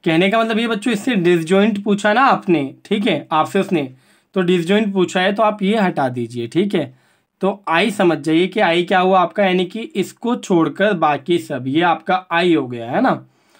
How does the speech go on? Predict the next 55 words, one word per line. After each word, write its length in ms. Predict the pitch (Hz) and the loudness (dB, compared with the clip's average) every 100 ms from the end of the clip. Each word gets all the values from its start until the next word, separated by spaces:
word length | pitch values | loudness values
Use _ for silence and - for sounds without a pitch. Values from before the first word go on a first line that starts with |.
| _ _ _ | _ _ _
तो 60 | 196 | 0
अब 100 | 196 | 0
ये 120 | 240 | 0
बताइए 340 | 247 208 175 185 | 0 0 2 2
आप 180 | 196 190 | 2 0
इसमें 260 | 170 214 208 | -2 -2 0
कोई 220 | 196 196 | 2 2
भी 120 | 214 | 2
वैल्यू 240 | 208 214 | 2 2
पुट 180 | 202 202 | 0 -2
कर 140 | 175 165 | 0 0
लीजिए, 340 | 147 127 131 | 0 -4 -6
कोई 200 | 127 180 | 0 2
भी 120 | 190 | 2
वैल्यू, 220 | 208 214 226 | 2 0 0
जैसे 220 | 208 233 | -2 0
आपका 280 | 202 202 226 | 0 0 -2
क्या 140 | 202 | 0
है, 60 | 170 | 2
माइनस 460 | 160 156 180 202 202 | 2 2 2 2 0
इन्फिनिटी 380 | 165 170 165 | 0 0 0
और 100 | 185 | 2
माइनस 360 | 208 165 160 - | 2 2 0 0
वन 100 | 180 | 0
के 120 | 165 185 | 0 0
between, 480 | 165 160 175 190 202 - _ _ - | -2 0 2 4 2 -4 _ _ -4
जैसे 180 | 160 202 | 0 2
माइनस 380 | 180 165 190 190 | 2 2 0 0
टू 120 | 190 | 0
पुट 200 | 190 170 | 0 -2
कर 80 | 190 | 0
लीजिए 340 | 175 180 170 180 | 2 0 2 0
ये 200 | 170 175 175 _ | 2 -2 -6 _
तो 80 | 165 | -4
पॉजिटिव 440 | 165 156 160 170 | 0 0 0 2
आएगा, 360 | 160 147 151 160 - _ _ _ _ _ | 2 0 -2 -4 -8 _ _ _ _ _
इसी 200 | 165 160 | -4 0
तरह 200 | 196 214 | 0 2
यहाँ 180 | 208 196 | 2 2
पर 120 | 185 208 | 0 0
प्लस 260 | 190 185 | -2 0
टू 100 | 202 | -2
पुट 180 | 190 180 | 0 0
कर 120 | 202 | 0
लीजिए 200 | 185 196 | 2 0
तब 180 | 202 160 | 0 0
भी 100 | 156 | 0
पॉजिटिव 440 | 175 160 143 151 131 | 2 0 -2 -4 -6
आएगा। 380 | 120 110 110 - _ _ _ _ | -6 -10 -14 -18 _ _ _ _
तो 60 | 190 | 2
यानी 220 | 202 202 | 2 2
कि 100 | 233 | -2
क्या 160 | 208 240 | 0 0
आपका 240 | 208 175 | 2 0
ये 180 | 160 | 2